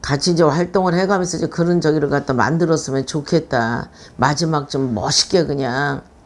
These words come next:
의욕이 없어, 의욕이. 자기 자신이 자꾸 좌절감이 되고 이러거든. 그래도 주위에 팬들이 있어서 이분들을 응원한다고 생각하고 송대관 씨,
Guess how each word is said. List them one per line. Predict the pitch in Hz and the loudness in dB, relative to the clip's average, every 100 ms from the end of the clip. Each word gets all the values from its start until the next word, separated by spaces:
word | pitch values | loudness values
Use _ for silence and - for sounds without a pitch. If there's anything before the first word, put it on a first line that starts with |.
| - | 0
의욕이 | 180 240 269 233 | 4 6 6 6
없어, | 220 - 185 175 | 4 4 6 6
의욕이. | 180 185 156 151 127 - - - - - | 6 4 2 0 -2 -8 -20 -20 -16 -4
자기 | 139 196 220 190 - - - - - - | 2 6 4 2 -6 -20 -20 -20 -12 -4
자신이 | 139 175 - 214 196 190 | 2 4 4 6 6 4
자꾸 | 180 - - 202 | 2 -4 0 0
좌절감이 | 190 135 175 196 180 170 170 165 151 139 - - _ _ _ _ _ - | 0 -2 2 2 2 0 0 -2 -2 -4 -10 -20 _ _ _ _ _ -4
되고 | 151 151 156 | 0 2 2
이러거든. | 143 185 175 160 131 135 139 151 135 - - - - - - - - - - | 2 2 4 2 2 0 0 -2 -2 -8 -16 -20 -20 -20 -20 -20 -20 -20 -6
그래도 | - 170 175 - | 2 4 4 4
주위에 | - 202 196 185 | 6 8 8 6
팬들이 | 190 208 202 196 190 | 4 4 6 6 6
있어서 | - 156 160 156 151 147 156 160 147 - - - - - - | 4 2 2 2 4 4 6 4 2 -6 -20 -20 -20 -20 -2
이분들을 | 156 185 196 180 175 | 4 8 8 8 8
응원한다고 | 170 175 185 180 175 156 151 | 8 8 8 6 6 4 4
생각하고 | 151 175 175 165 131 147 156 | 2 4 4 4 2 4 2
송대관 | 143 - 180 170 160 | 0 0 0 2 0
씨, | 151 156 151 | 0 0 0